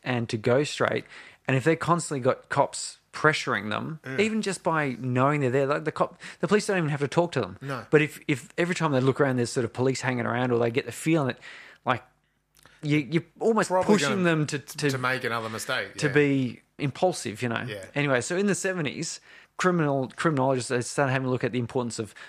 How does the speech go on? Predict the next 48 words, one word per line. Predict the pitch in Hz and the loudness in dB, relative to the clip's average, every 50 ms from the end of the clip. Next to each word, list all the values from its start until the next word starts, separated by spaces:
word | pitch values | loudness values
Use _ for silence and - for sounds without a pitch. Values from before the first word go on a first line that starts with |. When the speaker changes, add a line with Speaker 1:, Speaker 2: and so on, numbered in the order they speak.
| - _ - | -20 _ -14
Speaker 1:
place, | - - 196 156 113 113 - - | -4 -2 0 0 0 -2 -6 -6
'cause | - 139 123 | -4 -4 -2
they're | 127 131 | 0 2
going, | 139 135 135 160 | 2 2 2 0
"This | 170 165 175 | -2 -4 -6
is | 147 | -6
something | - 151 - - 127 | -6 -6 -4 -4 -6
we | 117 | -4
can | 123 117 113 | -2 -2 0
deal | 117 120 107 | 0 0 0
with. | 110 110 | 0 -2
We | 113 117 | -4 -4
can't," | - - 156 156 147 135 - - | -4 -4 -4 -2 -2 -4 -4 -2
Speaker 2:
Yeah. | 160 143 98 95 123 - - | -2 -2 -2 -4 -6 -4 0
Speaker 1:
individuals, | 196 208 202 180 156 151 151 131 139 127 123 110 - | 2 4 4 4 4 4 4 4 2 2 2 0 0
they've | - 147 143 | 0 0 0
got | 127 110 | 0 -2
free | - - - 127 120 | -6 -2 -2 0 0
will, | 107 101 110 110 107 | 0 0 0 0 2
they | 110 117 117 | 2 0 0
can | 113 110 | 0 -2
make | 113 113 110 | -4 -4 -4
decisions, | - 107 - 120 117 104 110 107 98 - - _ | -6 -8 -6 -6 -4 -4 -4 -6 -8 -10 -14 _
things, | - - - 156 147 139 123 | -14 -4 -2 0 0 0 2
they | 117 131 123 | 2 2 0
come | - - 127 113 104 | 2 -2 -6 -4 -4
and | 104 | -6
go. | - 110 107 113 113 110 - - - | -2 -2 -2 -2 -4 -8 -10 -12 -6
Speaker 2:
Uh-huh. | - 120 113 120 156 | -4 -4 -4 -4 0
Speaker 1:
But | - 139 135 - | 0 0 0 0
places, | - - 160 160 156 - - 107 101 127 - - - - _ _ _ _ _ - | 0 0 2 2 2 -2 -4 -8 -8 -8 -10 -10 -12 -14 _ _ _ _ _ 0
maybe | 139 143 139 135 | 2 2 2 4
there's | 135 127 - | 2 0 0
something | - 127 117 127 | -2 -6 -4 -2
about | 120 113 - - - | -2 -2 -2 -4 -6
place. | - - 135 123 113 107 - - - - - _ - - - _ - | -4 -2 -2 -2 -2 -4 -8 -10 -10 -12 -14 _ -20 -20 -18 _ -4
And | 127 127 | -4 -2
so | - 147 135 | -2 -2 2
Lawrence | 139 170 185 190 196 175 - | 2 2 2 2 -2 -4 -6
Cohen, | - - 170 160 127 120 107 127 135 - _ _ _ 226 - | -4 -2 0 0 0 -2 -4 -8 -12 -12 _ _ _ -12 -6
no | 131 131 131 131 127 123 | -4 0 2 2 2 2
relation | 120 113 117 120 117 117 120 117 113 113 - | 2 2 2 0 0 0 -2 -6 -6 -8 -8
of | - 110 104 101 | -6 -8 -6 -6
the | 104 110 - - - | -6 -8 -8 -8 -8
author | - - 113 110 123 - - - - 143 143 _ _ _ _ _ _ _ | -6 -4 -4 -4 -4 -6 -8 -10 -10 -10 -14 _ _ _ _ _ _ _
here, | - 110 107 110 131 131 - - - - - | -6 -4 -2 -2 -4 -6 -10 -16 -20 -14 -4
and | - 127 139 | -2 0 2
Mark, | 143 143 143 143 - - | 2 2 0 0 -4 -8